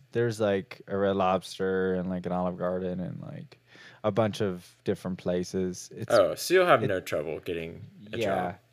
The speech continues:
Speaker 1: I don't know what the size of Dayton is, but Reading's, like, a hundred thousand, I think. But it, plus it has a ton of visitors that come every
Speaker 2: Right.
Speaker 1: week 'cause of Bethel.
Speaker 2: So, so, yeah, have you actually been to Bethel's campus yet?
Speaker 1: I have.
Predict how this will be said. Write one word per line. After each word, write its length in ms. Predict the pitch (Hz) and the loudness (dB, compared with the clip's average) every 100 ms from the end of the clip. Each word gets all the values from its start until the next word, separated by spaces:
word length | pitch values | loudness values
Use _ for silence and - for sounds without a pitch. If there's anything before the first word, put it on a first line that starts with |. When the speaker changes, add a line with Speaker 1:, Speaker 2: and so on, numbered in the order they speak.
| - - | -12 0
Speaker 1:
I 80 | 156 | 2
don't 100 | 185 | 4
know 140 | 156 | 2
what 280 | 127 117 - | 4 2 0
the 80 | 107 | -2
size 280 | 104 104 | 0 0
of 100 | 98 | 0
Dayton 380 | 95 98 101 98 | -2 -2 -2 -4
is, 240 | 98 95 92 | -4 -4 -6
but 340 | - 95 87 _ _ _ _ _ _ - | -2 -2 -2 _ _ _ _ _ _ -6
Reading's, 480 | 113 113 107 98 92 | 0 0 0 -4 -2
like, 400 | 92 90 87 - - - | 0 0 -4 -12 -20 -14
a 60 | |
hundred 320 | 90 92 90 85 | -6 -4 -4 -4
thousand, 360 | 76 80 82 | -4 -4 -6
I 100 | 58 | -10
think. 300 | - 85 92 | -10 -14 -8
But 140 | - 95 | -2 0
it, 120 | 90 - | -2 -6
plus 260 | - 110 - | -2 -2 -2
it 80 | 95 | -4
has 140 | 92 | -4
a 60 | 92 | -6
ton 200 | - 95 | -4 -2
of 60 | 90 | -2
visitors 440 | 90 87 87 87 | -2 -2 -6 -4
that 160 | 82 - | -6 -8
come 360 | 87 87 90 98 _ _ _ _ _ _ _ | -10 -10 -10 -14 _ _ _ _ _ _ _
every 200 | 107 95 78 | 0 0 0
Speaker 2:
Right. 80 | |
Speaker 1:
week 320 | 87 90 - _ | -4 -10 -14 _
'cause 160 | 98 90 | -8 -6
of 80 | |
Bethel. 260 | 85 85 87 | -6 -6 -4
Speaker 2:
So, 200 | 95 - - _ _ - | -2 -2 -6 _ _ -6
so, 320 | - 131 117 | 2 6 6
yeah, 260 | 104 117 | 6 8
have 120 | 101 101 | 8 6
you 140 | 120 | 6
actually 340 | 120 120 - 92 | 6 4 0 -2
been 380 | 98 104 113 | 0 0 0
to 100 | 117 | -2
Bethel's 360 | 117 120 131 123 | 2 4 2 -4
campus 420 | - 127 135 - | -4 -6 -6 -6
yet? 180 | 139 135 _ _ _ - - - - | -6 -6 _ _ _ -20 -20 -10 -2
Speaker 1:
I 100 | 110 | 0
have. 520 | 110 117 101 92 | 4 4 4 2